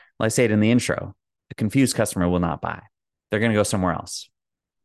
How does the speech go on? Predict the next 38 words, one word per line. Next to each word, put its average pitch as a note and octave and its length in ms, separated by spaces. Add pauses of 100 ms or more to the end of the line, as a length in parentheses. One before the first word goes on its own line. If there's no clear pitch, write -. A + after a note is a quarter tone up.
(500)
But A2 100
if G#2 140
you D3 100
feel, C3+ 440
if G#2+ 180
you C3+ 100
can A2 300
complete C#3 560
that G#2 160
story, G2+ 320
you G#2+ 120
give B2 220
them A#2+ 140
a - 40
whole D#3 340
picture G#2+ 720 (340)
of G2+ 120
what A2+ 280
the A#2 80
story A#2 580
looks G#2 320
like B2+ 240
as F#2+ 140
they G#2 160
engage G2+ 440
with G2+ 140
your A2 220
brand, A2 500 (880)
that's A2 160
gonna B2 160
give G#2+ 180
them G2 180
this - 180 (160)
feeling C3+ 380
of F2 180
ease, A2 480
of F#2+ 160
completeness, - 1300